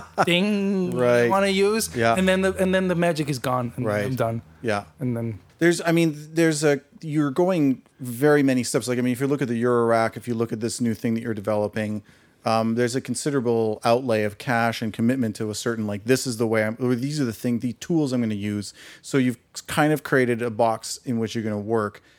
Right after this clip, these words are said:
Speaker 2: Does tying in or, like, committing to that ever make you wonder, "Am I limiting myself in some way?" Or is it always something where, like, if something new comes up, then you'll go in that direction?
Speaker 1: No, it's very freeing for me.
Speaker 2: Mm.
Speaker 1: You have the most freedom within Borders.
Speaker 2: Mm-hmm.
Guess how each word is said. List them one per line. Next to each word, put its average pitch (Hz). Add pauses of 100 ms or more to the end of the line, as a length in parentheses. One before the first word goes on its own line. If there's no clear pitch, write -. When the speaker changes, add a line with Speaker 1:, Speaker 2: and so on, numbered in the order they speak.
(220)
Speaker 2:
Does 170
tying 208
in 185
or, 147
like, 135
committing 139
to 156
that 139
ever 131
make 127
you 127
wonder, 123
"Am 123
I 117
limiting 127
myself 131
in 135
some 135
way?" 143
Or 127
is 107
it 113
always 117
something 110
where, 110
like, 110 (240)
if 117
something 120
new 113
comes 110
up, 107
then 110
you'll 104
go 113
in 101
that 104
direction? - (160)
Speaker 1:
No, 170
it's 156
very 160
freeing 143
for 127
me. 113 (300)
Speaker 2:
Mm. 127 (300)
Speaker 1:
You 151
have 170
the 147
most 143
freedom 139
within 131
Borders. 123
Speaker 2:
Mm-hmm. 110